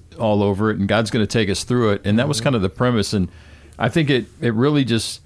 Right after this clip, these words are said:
Speaker 1: this idea of, of complaining kinda just really put a bow on it, because that's how we, I think, manifest when we're over things. And, and I, and I said on Sunday, you know, when you say, "I'm over it," it, that's a complaint in itself.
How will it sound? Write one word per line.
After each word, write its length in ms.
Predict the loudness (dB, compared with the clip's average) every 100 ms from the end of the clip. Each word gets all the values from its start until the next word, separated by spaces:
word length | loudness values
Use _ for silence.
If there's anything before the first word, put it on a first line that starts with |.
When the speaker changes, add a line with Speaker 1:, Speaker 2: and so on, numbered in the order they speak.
| -12
Speaker 1:
this 260 | -2 0 0
idea 380 | 0 2 2 2
of, 200 | 0 -4
of 180 | -6 -4
complaining 540 | -2 -2 0 0 0
kinda 240 | 0 0 -2
just 280 | -2 -6 -4
really 240 | -2 -2
put 200 | -2 -2
a 60 | -2
bow 280 | 0 0
on 120 | 0 -2
it, 100 | -4
because 420 | -4 -2 -2 -6 -14 -20 -20 -20 -20 -10
that's 260 | -2 -2 0
how 160 | -2
we, 180 | 0 0
I 40 | 0
think, 200 | -2 -2
manifest 920 | 0 0 -2 -2 -2 -2 -4 -10 -16 -20 -8
when 260 | -2 0 0
we're 200 | -2 -2
over 240 | -2 -4
things. 400 | -6 -4 -2 -2
And, 220 | -2 -2
and 160 | -2 -2
I, 120 | -2
and 220 | -2 -2 -2
I 60 |
said 200 | -2 -2
on 140 | 0 0
Sunday, 320 | 0 2 0 -2 -10
you 140 | -2 0
know, 220 | 0 -2 -8 -20 -20 -20 -20 -20 -20 -20 -12 -2
when 140 | 2
you 120 | 2
say, 260 | 2 2 2
"I'm 160 | 2 2
over 320 | 2 0 -2
it," 140 | -2
it, 280 | -6 -10 -4
that's 200 | -4 -2
a 40 | -4
complaint 480 | -4 -4 -2 0
in 100 | 0
itself. 480 | -2 -4 -2 0 -2